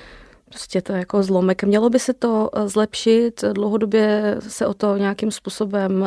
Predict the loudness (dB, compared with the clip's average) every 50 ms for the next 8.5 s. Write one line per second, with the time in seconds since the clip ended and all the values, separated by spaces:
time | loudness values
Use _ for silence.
0 | 0 -2 0 0 0 0 0 -4 -4 -6 -6 -8 -8 -6 -4 -2 -2 0 0 2
1 | 2 2 2 0 -2 -6 -12 -16 -16 -16 -16 -16 -16 -14 -6 -2 0 0 2 2
2 | 2 2 4 4 2 2 0 -2 -4 -6 -4 _ 0 0 2 2 0 0 0 2
3 | 2 2 2 2 2 0 0 -4 _ _ _ -6 -6 -2 0 0 0 2 0 -2
4 | 0 0 -2 -2 -4 -4 -2 -2 0 0 0 -2 -2 -4 -4 -6 -4 -2 0 0
5 | 2 0 0 0 -2 -4 -2 -2 -4 -4 -4 -4 -4 -2 -2 0 0 0 -2 -2
6 | -2 -2 0 0 -2 -2 -2 -4 -4 -2 0 0 -2 -4 -6 -14 -18 -18 -18 -12
7 | -8 -6 -4 0 2 2 2 2 4 2 4 4 4 2 2 2 2 2 2 2
8 | 0 2 2 4 4 4 4 4 2 0